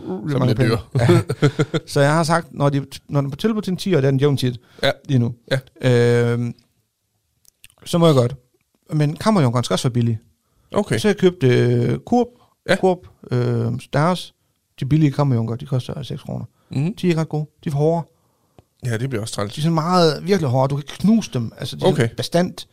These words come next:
Speaker 2: Ja.
Speaker 1: Øhm, så prøvede, så kom, øh, så fik jeg Remas. De
Speaker 2: Mhm.
Speaker 1: allerbilligste seks kroner også, eller sådan noget. De, ej, de har sådan en god
Speaker 2: De er lige perfekt.
Speaker 1: Altså, virkelig
Speaker 2: Ja,
Speaker 1: gode,
Speaker 2: for de
Speaker 1: altså.
Speaker 2: skal knuses.
Speaker 1: Ja, ja.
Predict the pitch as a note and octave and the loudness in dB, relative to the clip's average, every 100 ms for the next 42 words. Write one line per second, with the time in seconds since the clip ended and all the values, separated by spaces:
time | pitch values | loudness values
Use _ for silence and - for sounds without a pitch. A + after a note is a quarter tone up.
0 | _ D3 - - - _ - B2 A#2 A2+ | _ 0 0 -4 -20 _ 0 2 2 2
1 | A2+ A#2 A#2 - - - - F#3+ F#3 F#3+ | 0 -2 -4 -10 -16 -8 -6 -4 -4 -6
2 | - - F#3+ D3+ B2+ B2 B2 - - - | -14 -4 -2 0 0 0 -2 -4 -8 -8
3 | E3+ D#3+ - - - D3 G3 A3 F3+ - | -6 -4 -4 -4 -4 -2 -2 -2 -8 -16
4 | - C3+ D#3 - - E3 C#3 C3 A#2 B2+ | -6 -2 -2 -4 -4 -2 2 0 0 -4
5 | C#3 C3+ - B2+ B2 C3+ - A#2 A#2 - | -4 -4 -2 0 0 -4 -4 -4 -4 -6
6 | _ _ _ - - - - A2+ A#2+ G#2+ | _ _ _ -20 -18 -10 -10 -8 -8 -4
7 | C#3 C3 D3 _ - C#3 C3+ C3+ A2 B2+ | -4 -4 -8 _ -2 0 2 2 2 0
8 | C3+ - - C#3+ G3 G#3 C#3 C#3+ D#3+ A#2 | -4 -10 -14 -6 -6 -6 -4 -2 0 0
9 | C3 C3 D3 - B2+ A#2+ - - - D#3 | 0 0 -2 -4 -6 -6 -12 -14 -6 0
10 | F3+ D3 | 0 0